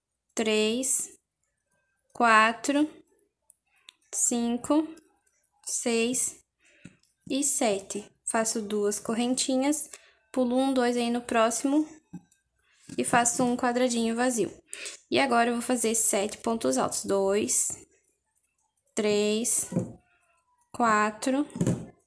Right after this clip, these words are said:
quatro, cinco, seis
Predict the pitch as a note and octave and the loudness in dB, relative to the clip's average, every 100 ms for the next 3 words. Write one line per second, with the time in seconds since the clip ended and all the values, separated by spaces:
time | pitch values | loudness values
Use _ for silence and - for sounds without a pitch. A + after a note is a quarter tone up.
0 | _ _ _ _ _ - - A3 G#3 - | _ _ _ _ _ -20 -6 -4 -4 -4
1 | C4+ C#4 - _ - - _ - - A#3+ | -8 -8 -16 _ -20 -20 _ -12 -6 -2
2 | A3+ A#3 A#3 D4 D4 - - - - _ | 0 -2 0 0 0 -6 -16 -16 -20 _
3 | _ _ _ _ - - _ _ - - | _ _ _ _ -20 -20 _ _ -10 -4
4 | A#3 A3+ A3+ - - - | 0 0 0 0 -2 -6